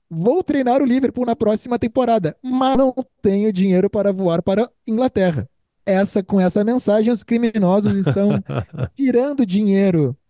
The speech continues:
Speaker 1: eh, de, de, de pessoas que querem ajudar o coitado Xabi Alonso a
Speaker 2: O
Speaker 1: ter uma
Speaker 2: coitado
Speaker 1: grana
Speaker 2: Xabi
Speaker 1: pra
Speaker 2: Alonso.
Speaker 1: poder, eh, chegar.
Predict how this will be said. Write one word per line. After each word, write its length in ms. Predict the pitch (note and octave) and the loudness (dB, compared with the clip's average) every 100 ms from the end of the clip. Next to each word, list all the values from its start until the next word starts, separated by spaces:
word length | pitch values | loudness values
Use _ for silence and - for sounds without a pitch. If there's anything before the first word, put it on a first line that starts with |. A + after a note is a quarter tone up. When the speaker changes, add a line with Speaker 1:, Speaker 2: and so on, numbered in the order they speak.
| _ - | _ -8
Speaker 1:
eh, 640 | E3 D3+ D3 D3 D3 D3 C#3+ | -2 0 0 0 0 -2 -2
de, 300 | D#3 C#3+ F#3 | -4 -2 -2
de, 260 | D#3 F3 D#3 - E3+ | 0 0 0 0 -2
de 100 | D#3+ - G3 - - | -4 -2 -4 -4 -8
pessoas 440 | F3+ F#3+ G3 G3 | -4 0 0 0
que 220 | - G#3+ | -2 -4
querem 280 | G3+ F#3+ G#3 | 0 0 0
ajudar 460 | G3+ G#3+ F3 F#3+ - _ _ - | 0 0 0 -4 -8 _ _ -10
o 60 | D#3 | -6
coitado 540 | - F3 - D#3 D#3 | -2 -2 0 -2 0
Xabi 320 | - F3 E3+ | 0 -2 0
Alonso 440 | G3+ E3+ F#3 G#3+ A#3+ | 0 2 0 -2 -4
a 40 | D3 | -4
Speaker 2:
O 100 | C#3+ | -2
Speaker 1:
ter 180 | F#3+ | 0
uma 100 | - | 0
Speaker 2:
coitado 240 | B3 - B2+ | 0 -2 -2
Speaker 1:
grana 160 | G#3 A#3+ | -2 -2
Speaker 2:
Xabi 140 | C3 | -2
Speaker 1:
pra 80 | G3+ | 0
Speaker 2:
Alonso. 120 | A3+ G#3 | -2 0
Speaker 1:
poder, 560 | A#3+ G#3+ F#3 G3+ C4+ _ _ - | 0 0 0 0 -4 _ _ -12
eh, 260 | A#3+ A3 G3 | -2 2 2
chegar. 580 | - G#3 F3 F#3 G3+ | 0 -2 0 2 0